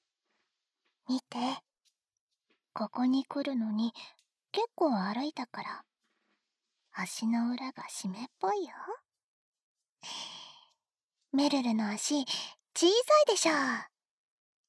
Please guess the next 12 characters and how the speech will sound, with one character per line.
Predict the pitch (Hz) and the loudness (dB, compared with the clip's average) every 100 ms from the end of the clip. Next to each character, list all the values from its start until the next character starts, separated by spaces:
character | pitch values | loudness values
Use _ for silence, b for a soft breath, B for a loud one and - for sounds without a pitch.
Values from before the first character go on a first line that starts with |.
| _ _ _ _ - | _ _ _ _ -6
指 | 269 262 339 | -2 4 6
も | 277 208 - | 6 2 -2
小 | 285 302 | 0 2
さ | 320 294 | 2 2
い | |
で | - - | -2 -8
し | - | -6
ょ。 | 277 320 370 415 659 - _ _ _ _ _ _ _ - 381 330 | -2 2 4 4 4 -2 _ _ _ _ _ _ _ -4 2 4
見 | 339 | 4
て | - 320 | 4 2
見 | 339 | 2
て。 | - | 0